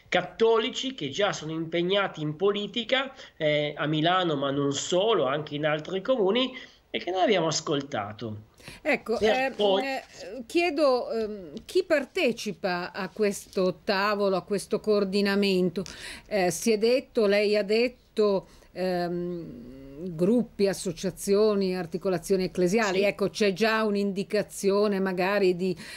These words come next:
Speaker 2: eh, qualche grande associazione?
Speaker 1: Ma, mm, come potete immaginare, eh, associazioni significative come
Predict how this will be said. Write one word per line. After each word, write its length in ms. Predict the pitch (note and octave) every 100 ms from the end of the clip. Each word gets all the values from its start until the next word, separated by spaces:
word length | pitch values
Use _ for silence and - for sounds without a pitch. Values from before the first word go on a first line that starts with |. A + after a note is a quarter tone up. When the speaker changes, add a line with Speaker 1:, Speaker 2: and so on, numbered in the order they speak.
| -
Speaker 2:
eh, 540 | C4 F3 E3 E3+ D#3+ D#3+
qualche 420 | - F#3 F3 F#3+
grande 480 | E3 G#3 A#3+ F3 F3
associazione? 1080 | E3 - E3+ - E3 - F#3 E3+ D#3+ E3 D#3+ - - - _
Speaker 1:
Ma, 360 | F3 D#3 - - - - -
mm, 380 | A#2 A2+ G#2+ G#2+
come 260 | - A#2
potete 340 | A2+ C3 B2 C#3
immaginare, 920 | B2+ B2+ A#2 C#3 C3+ C#3 C#3 C#3 C3+ - -
eh, 640 | C#3+ C3 B2+ B2+ B2+ B2
associazioni 1000 | B2 - C3 C#3 A#2 - C#3 C#3+ C#3 C3+
significative 1000 | - C#3 C3 C3 C3+ C3 - C#3 D#3 D3+
come 400 | - C3 B2+ B2+